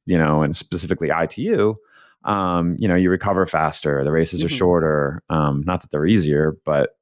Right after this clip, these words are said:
Speaker 1: you know, it's less abuse on your body. You know, you screw something up halfway through the race, you've got two more that month.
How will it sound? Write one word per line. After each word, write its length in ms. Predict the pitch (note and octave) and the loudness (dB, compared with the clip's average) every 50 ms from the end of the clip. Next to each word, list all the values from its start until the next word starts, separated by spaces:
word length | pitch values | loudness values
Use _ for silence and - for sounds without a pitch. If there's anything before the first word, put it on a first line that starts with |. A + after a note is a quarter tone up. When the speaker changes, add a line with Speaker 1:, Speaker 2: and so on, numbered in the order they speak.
| _ _ _ _ _ _ - | _ _ _ _ _ _ -2
Speaker 1:
you 60 | B2 | 0
know, 100 | G2+ E2+ | 0 0
it's 120 | E2 - - | 0 0 -2
less 200 | G2+ F#2 F2 - | -2 -2 0 -2
abuse 300 | F2+ E2 F#2 F2+ E2+ - | -2 0 0 0 0 0
on 100 | E2 E2 | 0 0
your 80 | E2 D#2 | 0 -2
body. 560 | C#2+ F2+ F#2 F#2+ F#2+ F#2 F2+ F2+ F2 E2+ E2+ - - - - - - _ _ _ _ _ | -2 -2 -2 0 0 0 0 -2 -2 -4 -6 -8 -16 -20 -20 -20 -20 _ _ _ _ _
You 120 | - F2+ | -2 0
know, 280 | E2+ E2 E2 D#2+ D#2+ D2+ D#2 - | 2 2 2 2 0 -2 -4 -2
you 100 | - F#2+ | -2 -2
screw 220 | F#2 - - B2+ A#2+ | 0 0 0 0 0
something 340 | - - A2+ F#2+ G#2+ G#2+ A2 | 0 0 -2 -2 0 0 0
up 320 | A2+ A#2+ A#2+ - - _ _ _ - | 0 -2 -4 -6 -10 _ _ _ -6
halfway 300 | - A2 G#2+ - A2 G2+ | -4 -2 -2 0 0 0
through 120 | F#2 G2 | 0 -2
the 80 | F#2 F#2+ | -2 0
race, 540 | A#2 D3+ - C#3 C3+ B2+ B2 - - - - _ - | 0 2 2 2 2 0 -2 -6 -10 -14 -16 _ -8
you've 120 | - G2+ F2+ | -8 -4 -2
got 300 | G2+ G2 F#2+ F2+ - - | 0 0 0 0 -4 -6
two 180 | - - B2+ G#2+ | -4 -2 0 2
more 280 | G2 G#2 A2 G#2+ F#2+ F2 | 2 2 2 2 2 2
that 160 | E2+ E2 - | 0 0 0
month. 280 | - F#2+ F2+ C2 - - | -2 -2 -2 -2 -4 -8